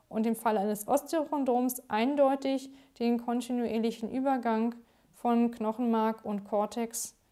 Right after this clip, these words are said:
zeigen, der bei den anderen Differentialdiagnosen nicht vorliegt.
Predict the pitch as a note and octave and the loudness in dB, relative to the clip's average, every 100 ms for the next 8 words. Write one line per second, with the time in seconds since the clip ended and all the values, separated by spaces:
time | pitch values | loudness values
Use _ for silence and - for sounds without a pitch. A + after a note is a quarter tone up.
0 | _ _ - - F#3+ G3 F#3+ F#3+ F#3+ - | _ _ -10 -2 0 0 0 -4 -8 -14
1 | _ _ _ - _ _ - G3 G3+ - | _ _ _ -20 _ _ -4 0 0 0
2 | G#3+ B3 C#4 C4 B3+ B3+ A#3+ A#3 A#3 A3 | 0 0 0 0 0 0 -2 0 2 2
3 | A3 A3 G#3+ G#3+ A3 A3+ A#3 A3 A#3 - | 2 0 0 -2 0 -2 0 0 0 -6
4 | - F#3+ F#3+ G3 - | -4 -2 0 -4 -8